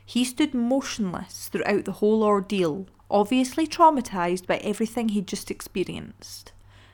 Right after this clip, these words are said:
In one evening, his whole world had been shattered.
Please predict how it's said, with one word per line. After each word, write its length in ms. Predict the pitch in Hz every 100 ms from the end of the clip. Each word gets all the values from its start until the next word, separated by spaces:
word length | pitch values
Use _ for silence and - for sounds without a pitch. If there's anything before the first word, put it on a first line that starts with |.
| _
In 200 | 196 190
one 180 | 202 302
evening, 440 | 302 269 208 196
his 200 | 190 185
whole 600 | - - 226 262 294 302
world 520 | 294 202 190 190 185 185
had 160 | 190
been 180 | - 185
shattered. 800 | 196 - 196 - - - - -